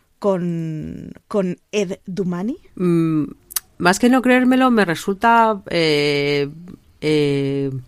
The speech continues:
Speaker 2: extraño que en, que en una,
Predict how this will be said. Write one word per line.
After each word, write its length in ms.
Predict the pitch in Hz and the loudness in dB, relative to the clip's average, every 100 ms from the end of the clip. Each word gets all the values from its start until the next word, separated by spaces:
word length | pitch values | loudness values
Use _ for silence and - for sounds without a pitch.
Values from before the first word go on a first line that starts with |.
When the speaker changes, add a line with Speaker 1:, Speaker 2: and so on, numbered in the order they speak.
| _ _ - - - - | _ _ -20 -20 -20 -8
Speaker 2:
extraño 720 | 160 - 175 202 202 214 254 - | -6 0 2 4 4 2 -2 -12
que 140 | - 156 | 0 0
en, 180 | 147 143 | 0 -4
que 200 | - 147 | -2 0
en 100 | 147 | 0
una, 760 | 165 185 190 190 190 185 180 | 0 0 0 0 0 -2 -4